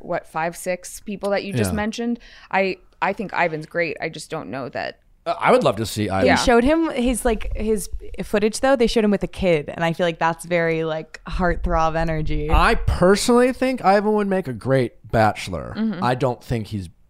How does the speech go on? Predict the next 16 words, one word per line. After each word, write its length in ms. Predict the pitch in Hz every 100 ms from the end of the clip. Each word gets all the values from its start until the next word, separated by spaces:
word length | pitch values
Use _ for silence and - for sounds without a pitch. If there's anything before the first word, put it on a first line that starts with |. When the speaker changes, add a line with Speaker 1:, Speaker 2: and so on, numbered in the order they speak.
| _
Speaker 2:
my 220 | 110 113
guess 340 | 101 127 123 -
is 100 | 92
he's 120 | 98
not 260 | 90 87 -
being 260 | 90 85 82
Speaker 1:
I 80 | 233
mean, 160 | 277
Speaker 2:
considered. 100 | 262
Speaker 1:
even, 240 | 269 254 - -
even 300 | 220 226 208
Andrew 480 | - 185 202 185 185
has 200 | 185 170
a 60 |
lot, 320 | 165 165 151 -
like, 240 | 175 156